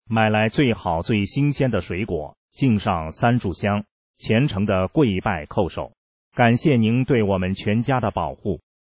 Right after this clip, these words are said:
感谢您赐予我一个幸福和睦、父慈子孝、其乐融融的家庭。”作为大法弟子家属，在红色恐怖的压力下，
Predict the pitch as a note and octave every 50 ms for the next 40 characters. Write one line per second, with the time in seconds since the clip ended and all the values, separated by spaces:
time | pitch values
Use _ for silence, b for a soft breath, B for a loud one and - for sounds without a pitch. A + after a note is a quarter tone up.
0 | _ _ - A2+ G#2+ G#2+ G#2+ - C#3 C3 A2+ A2 G#2 G#2 A2+ A#2+ - - - D3+
1 | A#2 G#2+ G#2+ A2+ A2 G2+ G2 F#2 F#2+ G#2 A2+ - A2 G2 F#2+ - - D3+ B2 G#2
2 | F#2+ - - F#2 F#2+ G2+ G#2 - - G2 F#2+ G2+ B2 D3+ D#3 A2 D2 - - _
3 | _ _ _ - - - D3 A#2 G2+ - - - A2+ B2 - - G2+ E2+ F2 -
4 | - B2+ F#2+ D#2 C#2+ - - - - - - G#2+ B2+ C3+ A2 F#2+ F2 F2 F#2+ A#2+
5 | D3+ C3+ F#2 F#2+ F#2+ F2+ E2 - G#2 F2 F2+ F2+ - - D2+ C#2+ C#2+ D2 - _
6 | _ _ _ _ _ _ _ _ - - C#3 B2 A2+ A2 A2+ A#2+ - B2 A#2 G#2+
7 | G#2 G2+ F#2 F#2 A#2+ A2 F#2+ - F2 D#2+ - G#2 G2 G2+ G#2 - G2 D2+ D#2 -
8 | _ _ _ _ _ _ _ - - A#2+ A2+ A#2+ A2+ G2 G#2+ B2+ E3 - D#3+ C3
9 | A2 - - G2 F#2 F#2 - C#3 A#2+ G2 F#2+ G2+ B2 B2+ B2+ C3+ B2 F#2 E2 -
10 | - G2 D2+ C2+ -